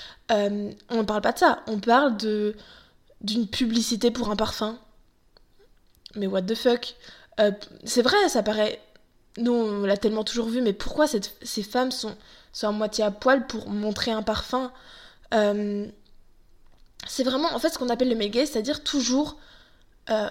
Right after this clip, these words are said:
rendre le corps de la femme désiré, rendre le corps de la femme sexy, et évidemment, c'est toujours le même type de corps. Euh, et en fait, tout ça, ça alimente un, un système qui ne fonctionne pas. Par exemple, ça va alimenter,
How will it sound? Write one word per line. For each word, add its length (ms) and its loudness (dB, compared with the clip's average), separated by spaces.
rendre 400 2
le 140 0
corps 240 0
de 80 6
la 120 2
femme 260 0
désiré, 720 0
rendre 320 -2
le 120 2
corps 180 -2
de 60 0
la 100 -2
femme 200 -4
sexy, 580 -4
et 200 -4
évidemment, 340 -2
c'est 120 -4
toujours 220 -6
le 60 -2
même 300 -4
type 280 -4
de 120 -2
corps. 440 -4
Euh, 500 -4
et 100 0
en 60 -2
fait, 180 2
tout 140 -4
ça, 160 0
ça 120 -2
alimente 520 0
un, 320 -6
un 100 -6
système 360 0
qui 120 -6
ne 60 -4
fonctionne 380 -4
pas. 240 8
Par 140 -4
exemple, 280 -6
ça 140 -4
va 80 -2
alimenter, 680 -4